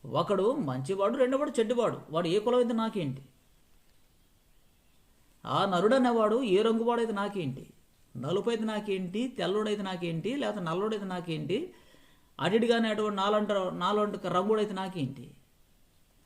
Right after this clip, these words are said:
మానవుడలో, మానవులలో ఈ దరిద్రం అనేది ఉంది. అనేక వేల సంవత్సరాల నుంచి ఉన్నటువంటి ధర్మశాస్త్రము, సనాతన ధర్మశాస్త్రము బైబిలే. సింపుల్, మళ్ళీ చెప్తున్నాను,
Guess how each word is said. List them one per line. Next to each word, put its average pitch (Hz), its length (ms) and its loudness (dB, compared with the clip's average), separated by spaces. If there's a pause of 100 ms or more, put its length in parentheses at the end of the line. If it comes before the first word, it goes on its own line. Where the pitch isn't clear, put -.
(200)
మానవుడలో, 214 960 0
మానవులలో 190 840 -2
ఈ 208 240 -4
దరిద్రం 190 440 -2
అనేది 247 220 -2
ఉంది. 214 400 -2 (640)
అనేక 220 420 -4
వేల 170 440 -2
సంవత్సరాల 208 600 -4
నుంచి 196 400 -6
ఉన్నటువంటి 170 580 -6
ధర్మశాస్త్రము, 175 1120 -6 (500)
సనాతన 190 680 -4
ధర్మశాస్త్రము 175 1040 -4
బైబిలే. 190 800 2 (1900)
సింపుల్, 214 280 2
మళ్ళీ 240 220 6
చెప్తున్నాను, 208 600 -2